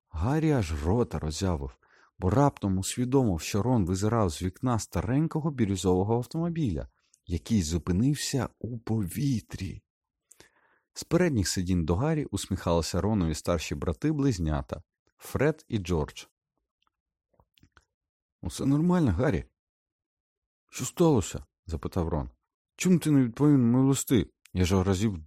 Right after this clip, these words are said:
десять запрошував тебе в гості. А тоді тато сказав, що ти застосовував чари у присутності маглів і отримав офіційне попередження». «Це не я, але як він довідався?» «Він працює в міністерстві»,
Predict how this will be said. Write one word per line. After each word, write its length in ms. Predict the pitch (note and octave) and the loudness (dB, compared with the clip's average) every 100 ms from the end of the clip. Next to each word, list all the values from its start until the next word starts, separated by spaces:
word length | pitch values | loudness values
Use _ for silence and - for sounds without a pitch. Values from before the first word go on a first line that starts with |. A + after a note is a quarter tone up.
| - | 2
десять 340 | C#3+ E3 E3 | 2 4 0
запрошував 460 | C#3+ - C3+ - A#2 | 0 0 -2 -2 -2
тебе 160 | B2+ | 2
в 160 | A#2+ F2+ | 2 4
гості. 380 | A#2 F#2 - C#2+ _ _ - _ _ _ _ - | 2 2 -2 -14 _ _ -20 _ _ _ _ -8
А 100 | F#2+ | -4
тоді 280 | D3 D3+ D#3 | -2 -2 0
тато 340 | A#2 C#3 A2+ | 4 4 2
сказав, 340 | - B2 B2+ | -2 2 2
що 120 | A2+ A2 | 2 0
ти 140 | C#3 | 0
застосовував 680 | A2+ A2 - - C3+ A2+ F#2+ | 0 -2 -2 0 2 2 0
чари 300 | - D3+ C#3 | 0 2 2
у 120 | G2 | 0
присутності 520 | F2+ A2+ C3 C3+ - | -4 -6 -4 -4 0
маглів 440 | C#3+ C3+ G2+ C2+ - _ - - _ | 2 4 2 -2 -10 _ -20 -20 _
і 60 | F#2+ | -2
отримав 460 | F2+ C#3 D#3+ G#2 | 0 2 4 2
офіційне 400 | F2+ - - D3+ | 0 -6 0 0
попередження». 680 | F#2 G2+ C#3 C#3 F2+ D2+ C2+ - _ _ _ _ _ _ _ _ _ _ _ | 0 0 2 4 2 -4 -10 -16 _ _ _ _ _ _ _ _ _ _ _
«Це 180 | - E2+ | -6 -4
не 140 | G#2 | 0
я, 320 | D3 D#3+ G2+ - | 2 0 0 -6
але 240 | F2 F#2+ | -4 0
як 220 | D3+ F3 A#2+ | 2 2 2
він 100 | G#2+ | -2
довідався?» 540 | B2+ D3+ F#2 E2 - _ _ _ _ _ _ _ _ _ _ _ _ _ _ _ _ - | 0 0 0 -6 -12 _ _ _ _ _ _ _ _ _ _ _ _ _ _ _ _ 2
«Він 200 | C#3+ E3 | 4 4
працює 400 | B2 A2+ A#2 F2 | 2 2 2 4
в 20 | |
міністерстві», 720 | F2+ D#3 - C3 F#2 - - | 4 2 4 2 2 -2 -12